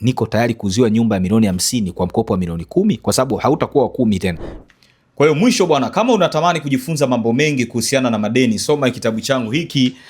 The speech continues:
kinachoitwa Akili ya Fedha. Katika kitabu hiki nimeeleza mambo mengi sana, ikiwepo nguvu au umuhimu wa mikopo kwenye kujenga utajiri. Nimeeleza jinsi ya kutumia kanuni ya O P M, Other People's Money, katika kujenga utajiri kwenye maisha yako.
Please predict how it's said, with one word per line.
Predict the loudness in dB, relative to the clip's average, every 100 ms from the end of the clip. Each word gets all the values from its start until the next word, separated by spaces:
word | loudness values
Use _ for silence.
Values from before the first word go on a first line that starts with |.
| -12
kinachoitwa | -4 -2 0 0 2 0 0
Akili | -2 0 0 2 2 2 0
ya | 0
Fedha. | 0 0 0
Katika | -2 -2 0
kitabu | 2 2
hiki | 2
nimeeleza | 0 2 2 2 0
mambo | 0 2
mengi | 2 2 2
sana, | 2 2 -2 -6 -16 -4
ikiwepo | -2 2 2 4 2
nguvu | 2 2 2 4 2 2 _ _ _ -2
au | 2 4
umuhimu | 2 2 2 2
wa | 2
mikopo | 2 2 0 -2
kwenye | 0 0 2
kujenga | 2 2 2 0
utajiri. | 0 2 2 2
Nimeeleza | 2 4 2 2 0
jinsi | 0 0
ya | -2
kutumia | -2 -2 0
kanuni | 0 0 0
ya | 2
O | 0
P | 2 0
M, | 2
Other | 0 0 0
People's | -2 -2 -2 2
Money, | 2 0 -6 -12 _
katika | -2 0 0
kujenga | 2 0 2 0
utajiri | 0 2 4 2
kwenye | 2 0 2
maisha | 0 -2 0
yako. | 0 0 0 -2